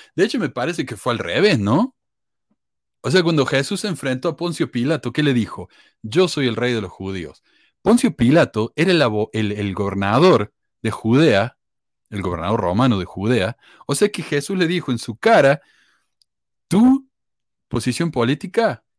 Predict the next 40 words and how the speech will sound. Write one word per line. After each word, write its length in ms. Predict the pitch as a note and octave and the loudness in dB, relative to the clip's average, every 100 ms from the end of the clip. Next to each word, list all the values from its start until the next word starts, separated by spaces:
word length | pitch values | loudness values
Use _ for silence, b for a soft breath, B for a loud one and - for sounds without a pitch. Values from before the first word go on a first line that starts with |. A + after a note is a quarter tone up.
| _ _ _ _ _ _ _ - | _ _ _ _ _ _ _ -6
no 100 | C#3 | -4
sirve, 420 | C3+ G#2+ E2+ - _ - | 0 -2 -4 -14 _ -12
porque 280 | G#2+ - | -10 -8
yo 240 | G#2 D#3 C#3 | -6 -4 -6
soy 180 | - G2 | -6 -10
el 80 | |
verdadero 420 | F2 E2 E2 E2 D#2+ | -8 -8 -8 -8 -10
líder". 420 | C2+ - - _ _ _ _ _ | -12 -20 -20 _ _ _ _ _
Y 100 | G#2+ | -2
eso 180 | D3+ F3+ | 0 2
fue 100 | D#3 | 2
lo 100 | C#3+ | 0
que 100 | - | 0
lo 80 | G#2+ | -2
llevó 240 | G2+ G#2+ | 0 -2
a 40 | A#2+ | -2
ser 140 | B2 | -4
condenado 380 | A2+ G#2 G2 G#2 | -6 -6 -4 -2
a 60 | G#2 | 0
muerte, 340 | G3+ F3 - | 2 2 0
¿no? 200 | F#2 C#3+ - b b b | -4 -4 -6 b b b
Eh, 260 | A#2 A2 G2+ _ | -2 -2 -2 _
la 160 | A#2 B2 | 0 0
iglesia 380 | C#3+ F#3 - E3 | 2 2 4 4
hoy 120 | D#3 | 4
no 180 | D#3+ A3 | 2 0
solo 340 | - G3+ F3+ | 2 2 4
no 140 | C#3+ | 2
se 180 | F3+ C#3+ | 0 0
enfrenta 500 | B2+ B2 - G#3+ - | 0 0 0 0 0
al 100 | A2 | -2
gobierno, 580 | F#2+ G2 G#2 F2+ G2 D#3 _ b b b | -2 -2 -2 -4 -8 -12 _ b b b
sino 280 | - D3+ G#3 | -4 0 2
que 100 | G#3 | 0
hacen 220 | G3+ F3+ | 0 2
alianzas 580 | B2 B2+ F3+ G3+ F#3 D3+ | 2 2 2 0 -2 -4
tras 180 | C3 B2 | -4 -4
puertas 320 | D#3 D3+ C#3+ | -4 -4 -4
cerradas, 500 | A#2+ A#2 C3+ G#2+ G#2+ _ _ - | -2 0 2 0 -4 _ _ -6
preparan, 640 | A#2 B2 F3+ E3+ A2 A2 | -2 0 2 2 2 -4